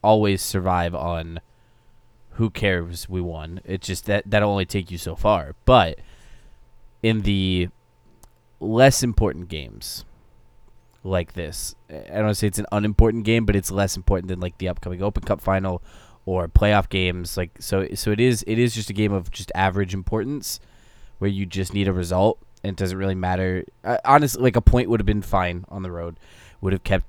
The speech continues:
things in playoff contention, would have been okay, if not ideal, but still would have been okay. And so I think, but, but, but, like, in two weeks, it's gonna need to be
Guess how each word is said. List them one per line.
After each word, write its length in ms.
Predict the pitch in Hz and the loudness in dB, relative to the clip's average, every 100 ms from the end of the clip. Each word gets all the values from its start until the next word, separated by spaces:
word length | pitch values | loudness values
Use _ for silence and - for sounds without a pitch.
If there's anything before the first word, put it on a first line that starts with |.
| - - | -10 -4
things 220 | 92 92 | -2 -2
in 80 | 90 | -2
playoff 320 | 92 90 87 | 0 0 -2
contention, 460 | - - 82 87 87 | -6 -8 -8 -10 -10
would 120 | 90 | -8
have 100 | 85 | -6
been 120 | 87 | -8
okay, 380 | 85 - 85 82 | -8 -10 -8 -8
if 260 | 60 - | -10 -8
not 260 | 95 87 87 - - | -4 -4 -6 -14 -6
ideal, 400 | 98 104 147 98 | -4 4 4 6
but 140 | 90 - | 2 -2
still 180 | - | -2
would 80 | 90 | -2
have 60 | 85 | -4
been 120 | 85 | -8
okay. 400 | 82 98 87 78 - - - - - - - - - - | -8 -6 -6 -8 -14 -20 -20 -20 -20 -20 -20 -18 -18 -10
And 140 | 95 90 | -8 -2
so 100 | 92 | 0
I 100 | 87 | 0
think, 340 | 90 85 - - - - - - - - _ - - _ - | -2 -6 -14 -18 -20 -20 -20 -20 -20 -20 _ -20 -20 _ -14
but, 200 | 113 110 | -12 -4
but, 440 | 113 113 101 98 - | 2 2 2 2 4
but, 160 | 101 | 6
like, 280 | 101 101 - - | 4 0 -2 0
in 400 | 101 90 90 87 - _ - | 0 0 -4 -8 -14 _ -8
two 180 | 104 | -6
weeks, 540 | 95 110 90 - - - - _ _ _ _ _ - - - | 0 0 0 -4 -6 -8 -16 _ _ _ _ _ -20 -20 -18
it's 100 | - | -4
gonna 220 | 101 95 | -2 -2
need 180 | 90 85 | -4 -4
to 80 | 87 | -4
be 380 | 90 87 85 | -2 -2 -4